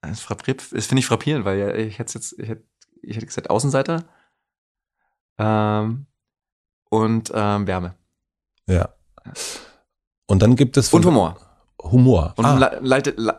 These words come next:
Speaker 1: leichte Bösartigkeit.
Speaker 2: <laughs> Okay. Gut, schreibe ich mir noch, schreibe ich noch mit dazu auf meine Akte.
Speaker 1: Danke.
Speaker 2: Äh, weil es gibt einen schönen Satz auch in dem Film: äh, "Niemand ist wie alle." Das finde ich ist so
Speaker 1: Mhm.
Speaker 2: der Kernsatz eigentlich,
Speaker 1: Mhm.
Speaker 2: ähm, den man so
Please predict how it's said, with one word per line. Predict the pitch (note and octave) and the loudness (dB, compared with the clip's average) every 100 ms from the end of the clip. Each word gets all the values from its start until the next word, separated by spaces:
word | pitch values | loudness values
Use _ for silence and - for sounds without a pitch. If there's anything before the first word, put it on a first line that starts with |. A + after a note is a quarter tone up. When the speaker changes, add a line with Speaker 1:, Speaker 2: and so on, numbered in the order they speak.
| - | -4
Speaker 1:
leichte | A#2 D3+ F3+ | 0 0 0
Bösartigkeit. | C#3 D#3+ D#3 D#3 D3+ - D3 D3 | -2 0 0 -2 -4 -2 -2 2
Speaker 2:
<laughs> | - - A#2+ - - - - - - - - - - - - - - - - - - - - | 4 4 2 0 -18 -18 -20 -18 -18 -20 -20 -20 -20 -16 -16 -16 -16 -16 -16 -18 -18 -18 -16
Okay. | - E2 - - - - - - | 0 0 0 -10 -18 -20 -20 2
Gut, | G#2+ - | 2 2
schreibe | - F#2 | 2 2
ich | F2 | 4
mir | |
noch, | F#2+ F2 | 2 2
schreibe | - G2 | 2 2
ich | G#2 | 4
noch | G2 | 2
mit | F#2+ | 2
dazu | F#2+ - | 0 2
auf | A2 G#2 | 0 4
meine | F#2+ F#2 | 2 4
Akte. | |
Speaker 1:
Danke. | G#2+ A#2+ F#2+ F#2 - - - - - | 2 2 0 -2 -6 -6 -8 -10 2
Speaker 2:
Äh, | G2+ G#2 | 6 6
weil | G2 | 6
es | G2+ | 4
gibt | C3+ | 4
einen | C#3 | 4
schönen | - A#2+ | 6 6
Satz | A2 - | 4 2
auch | G#2+ | 0
in | G#2+ | 4
dem | G2 | 2
Film: | - A#2+ C#3+ - | 6 6 6 -2
äh, | A2 G2+ - | -4 -4 -2
"Niemand | G#2 G2+ B2+ A2+ A2 | 2 6 6 4 2
ist | - | -2
wie | F#2+ | -4
alle." | - D#2 D2+ C#2+ _ _ | -4 -4 -6 -8 _ _
Das | E2 | -10
finde | - G2 | -2 -2
ich | F2+ | -2
ist | F2+ | -4
so | F#2 | 0
Speaker 1:
Mhm. | F2 | 0
Speaker 2:
der | D#2 | 0
Kernsatz | - E2+ E2 D#2 - | 0 -2 0 -2 -4
eigentlich, | D#2 D2 D2+ E2 G2+ | -8 -10 -10 -10 -8
Speaker 1:
Mhm. | B2+ | -8
Speaker 2:
ähm, | G#2 E2 D#2+ D#2+ D#2 D#2+ | -2 0 0 0 -4 -4
den | D#2+ | -4
man | D#2 D2+ | -4 -2
so | D2+ D2+ | -4 -4